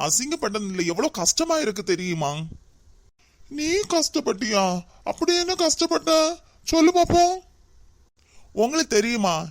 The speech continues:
இன்னை நானும் அத்தையும் கல்யாண வீட்டுக்கு போனோம். அந்த மாரிமுத்து இல்ல,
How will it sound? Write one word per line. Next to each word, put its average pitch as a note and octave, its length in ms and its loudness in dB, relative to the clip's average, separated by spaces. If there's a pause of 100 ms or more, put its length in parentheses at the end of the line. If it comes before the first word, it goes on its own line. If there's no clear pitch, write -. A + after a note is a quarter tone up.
(100)
இன்னை G#3 140 -2 (100)
நானும் G3+ 300 2
அத்தையும் G#3+ 340 -2
கல்யாண F#3 260 2
வீட்டுக்கு E3 280 -2
போனோம். D#3 260 -2 (160)
அந்த G3+ 120 0 (120)
மாரிமுத்து G#3 500 0
இல்ல, F3 120 2